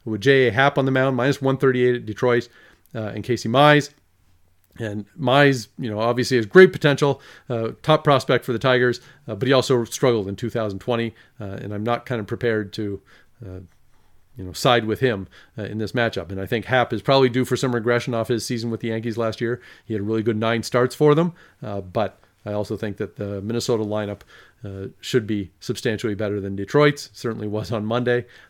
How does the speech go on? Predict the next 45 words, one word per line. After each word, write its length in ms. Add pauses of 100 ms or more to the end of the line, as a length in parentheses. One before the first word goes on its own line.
(120)
Uh, 80
we'll 100
see 140
if 100
it 80
happens 280
again 200
on 100
Tuesday. 380 (200)
Also, 340
New 100
York 160
Mets, 280 (320)
uh, 80
with 100
Marcus 380
Stroman, 460 (240)
uh, 180
on 180
the 60
mound, 260
minus 280
one 160
nineteen 440
at 160
Philadelphia 440
and 80
Chase 200
Anderson. 480 (380)
Uh, 100
again, 320
this 160
is 80
a 40
case 260
where 80
I 40
don't 180
necessarily 360
trust 240
Chase 180
Anderson 340
a 60
whole 140
lot. 280